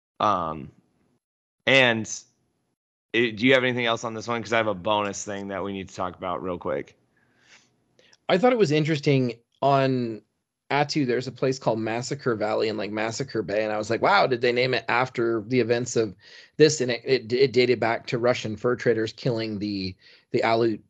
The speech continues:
Speaker 2: people, the, or
Speaker 1: Yep.
Speaker 2: the Anangan,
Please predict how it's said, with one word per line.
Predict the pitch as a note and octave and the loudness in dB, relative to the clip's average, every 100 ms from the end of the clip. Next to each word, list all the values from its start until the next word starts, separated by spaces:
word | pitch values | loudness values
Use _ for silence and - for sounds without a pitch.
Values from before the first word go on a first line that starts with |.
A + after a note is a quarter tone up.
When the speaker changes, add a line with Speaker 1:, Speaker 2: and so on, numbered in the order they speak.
| _ | _
Speaker 2:
people, | B2 A2 G#2 G#2 | -4 -4 -2 -4
the, | F2+ G#2 F#2+ | -2 -2 0
or | G2+ | 0
Speaker 1:
Yep. | G#2 F#2+ _ _ _ _ _ _ _ _ _ - | 0 -4 _ _ _ _ _ _ _ _ _ 0
Speaker 2:
the | C3+ | 2
Anangan, | A#2+ B2 A2 G#2+ G2 G2 | 4 2 0 -2 -4 -8